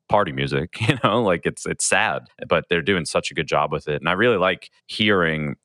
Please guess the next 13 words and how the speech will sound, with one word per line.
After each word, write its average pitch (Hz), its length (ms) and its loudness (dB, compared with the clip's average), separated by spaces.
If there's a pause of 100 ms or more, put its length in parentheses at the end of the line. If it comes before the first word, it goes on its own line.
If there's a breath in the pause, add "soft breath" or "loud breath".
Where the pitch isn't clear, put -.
(140)
his 82 200 -2
breakdown 73 540 0
of 71 320 -4
what 73 420 0
he's 80 220 -6
going 73 320 0
for 71 460 0
and 64 320 -10
what 73 180 0
they 71 100 -4
did. 69 320 -4
It's, - 300 -14
it's - 220 -14